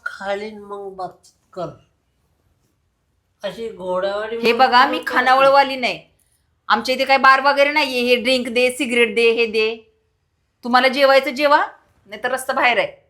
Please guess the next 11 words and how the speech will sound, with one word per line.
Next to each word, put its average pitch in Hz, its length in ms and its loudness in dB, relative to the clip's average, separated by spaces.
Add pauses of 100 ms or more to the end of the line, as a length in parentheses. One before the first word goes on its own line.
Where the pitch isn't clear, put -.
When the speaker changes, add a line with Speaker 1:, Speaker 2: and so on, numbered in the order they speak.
(260)
Speaker 1:
पैसे 180 580 -8
घे. 175 640 -10 (580)
Speaker 2:
द्या 240 140 0
पैसे. 302 600 -4
आणि 214 140 0
Speaker 1:
पण 226 80 2
Speaker 2:
किती - 180 -6
Speaker 1:
बोल- - 40 -2
Speaker 2:
पाहिजे 269 240 2
काय 262 180 -2
तुम्हाला? 254 300 -4